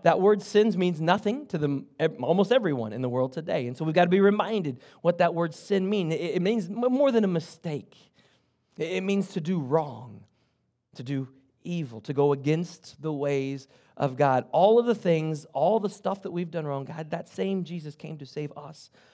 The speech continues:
from that, to offer us an invitation to be with him forever, no matter what we have done, no matter where we have been. That same Jesus comes to us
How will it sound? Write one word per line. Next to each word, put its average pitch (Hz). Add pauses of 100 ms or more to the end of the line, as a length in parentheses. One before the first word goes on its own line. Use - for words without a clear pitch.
(180)
from 143
that, 123
to 160
offer 170
us 151
an 143
invitation 185
to 156
be 131
with 151
him 151 (300)
forever, 131
no 131
matter 120
what 147
we 196
have 180
done, 123 (440)
no -
matter 113
where 127
we 147
have 143
been. 107
That 107
same 139
Jesus 113
comes 110
to 107
us -